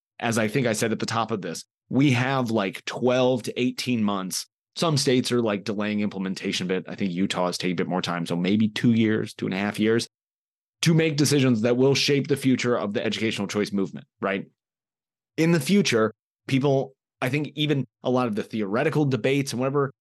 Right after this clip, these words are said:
people aren't gonna really be having those as much as they're gonna look at, "Well, you all said we should do this." Seven states or, you know, the, who knows, by the time this podcast comes out, another one may have done it, went with you and said,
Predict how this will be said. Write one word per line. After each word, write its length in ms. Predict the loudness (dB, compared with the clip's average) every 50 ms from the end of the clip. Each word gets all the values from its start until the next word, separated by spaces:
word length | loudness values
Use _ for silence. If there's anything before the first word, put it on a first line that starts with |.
| _ _ _ _ _ _ _ _ _ _ _ _ -6
people 160 | -4 -2 0 0
aren't 160 | 0 2 2
gonna 140 | 0 0 0
really 260 | 2 4 4 4 4
be 120 | 4 2
having 420 | 0 0 0 -2 0 0 2 2 4
those 240 | 4 2 2 0
as 80 | -2 -2
much 160 | -2 -2 -2
as 80 | -2 -2
they're 100 | 0 0
gonna 180 | 2 2 2
look 200 | 2 2 0 0
at, 180 | -2 -4 -4 -4
"Well, 420 | -4 -2 0 0 2 0 0 -2 _ _ _ _ _ _ _ _
you 200 | -2 2 4 4
all 180 | 6 6 4 2
said 460 | 2 2 2 2 2 2 2 0 0
we 160 | -2 -2 -2
should 240 | -2 -2 -2 -2 -2
do 160 | 0 0 0
this." 480 | 0 0 -2 -4 -6 -8 -8 -8 -8 -10 _ _ _ _ _ _ _ _ _
Seven 540 | -10 -8 -4 -2 0 0 0 0 0 -2 -2
states 540 | -2 -2 0 0 -2 -2 -2 -4 -6 -8 -8
or, 260 | -6 -8 -8 -8 -6
you 140 | -6 -4 -4
know, 240 | -2 -4 -4 -4 -4
the, 160 | -4 -4 -4 -6 -6
who 100 | -4 -2
knows, 260 | 0 0 0 0 -2
by 220 | -4 _ 0 2 2
the 80 | 2
time 300 | 2 2 0 2 4 4
this 180 | 4 4 2 0
podcast 500 | -2 0 0 0 0 0 -2 -2 -2 0
comes 160 | -2 0 2
out, 140 | 2 2 2
another 260 | 2 2 2 2 2
one 160 | 2 2 2
may 80 | 0 -2
have 100 | -2 -4
done 180 | -4 -4 -6 -6
it, 80 | -10 -14 _ _ _ _ _ _ _ _ _ _ 0
went 260 | 2 2 4 4 2
with 240 | 2 2 2 2 0
you 240 | -2 -2 -4 -6 -10 _ _ _ _
and 180 | -2 0 0 2
said, 480 | 2 2 4 4 4 4 2 0 0